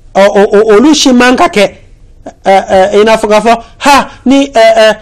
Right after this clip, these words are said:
Ala ni, ɛ, wulunin tun tɛ, so tun bɛ nin fɛn sonya sura.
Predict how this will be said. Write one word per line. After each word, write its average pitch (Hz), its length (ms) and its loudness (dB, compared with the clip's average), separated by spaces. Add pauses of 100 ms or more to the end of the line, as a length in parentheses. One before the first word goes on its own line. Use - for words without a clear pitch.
(160)
Ala 254 220 2
ni, 240 280 -2
ɛ, 214 220 -2
wulunin 220 480 0
tun 196 160 -4
tɛ, 185 180 -2 (160)
so 285 280 -2
tun 226 120 -10
bɛ 226 100 -2
nin 208 120 -2
fɛn 214 240 -2
sonya 185 280 -4
sura. 180 320 -6